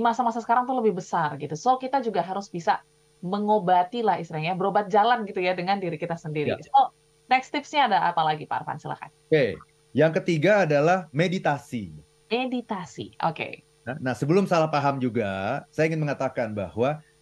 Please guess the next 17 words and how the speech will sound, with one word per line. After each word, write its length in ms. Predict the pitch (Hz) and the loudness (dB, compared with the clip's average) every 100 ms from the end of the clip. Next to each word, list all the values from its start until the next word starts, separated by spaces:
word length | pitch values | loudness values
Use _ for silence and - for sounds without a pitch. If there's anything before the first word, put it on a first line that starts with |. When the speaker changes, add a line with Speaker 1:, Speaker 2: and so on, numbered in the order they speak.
| - | -2
Speaker 2:
meditasi 720 | 151 160 156 156 143 147 131 | 0 2 2 0 0 -2 -4
itu 480 | 117 - 175 196 208 _ _ _ _ _ _ _ | -6 -2 0 0 -2 _ _ _ _ _ _ _
bukanlah 560 | - 147 156 147 160 180 | -4 -2 0 0 0 -2
ajaran 800 | 151 135 135 127 147 170 180 180 - _ _ | -2 -2 -2 -2 -2 -4 -6 -14 -18 _ _
suatu 320 | - 151 147 | -4 -2 -2
agama 400 | 165 143 143 143 | -2 0 0 -2
tertentu, 480 | - 151 160 151 101 _ _ _ _ - | -4 -4 -4 -4 -6 _ _ _ _ -16
gitu. 400 | 90 98 95 80 - _ _ _ _ | -12 -10 -10 -12 -16 _ _ _ _
Bukan, 400 | - 196 160 120 | -2 2 2 2
gitu. 280 | 107 101 87 | -2 -6 -4
Meditasi 520 | 101 139 156 151 156 | 0 2 4 2 2
itu 80 | 156 | 2
dikenal 320 | 160 156 170 | 0 2 0
dalam 240 | 165 143 143 | 2 2 2
semua 400 | - 147 156 156 | -2 0 0 0
ajaran 440 | 139 127 127 131 120 | 0 0 0 0 -4
agama. 440 | 117 113 107 - | -4 -4 -4 -10